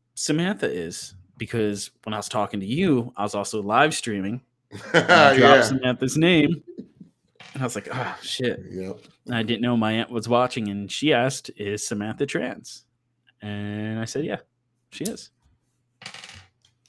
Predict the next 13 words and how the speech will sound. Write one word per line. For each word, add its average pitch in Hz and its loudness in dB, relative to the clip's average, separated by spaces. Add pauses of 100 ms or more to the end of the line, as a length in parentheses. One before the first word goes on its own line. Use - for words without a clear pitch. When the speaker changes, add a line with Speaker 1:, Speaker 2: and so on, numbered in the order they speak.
(240)
Speaker 2:
Mm-hmm. 90 -8
Speaker 1:
W-, 104 -6
I, 123 2
like, 147 0 (360)
I 170 4
wanna 285 4
get 196 -2
past, 113 4 (1080)
and 135 6
I 135 6
don't 143 6
know 131 4
if 110 -4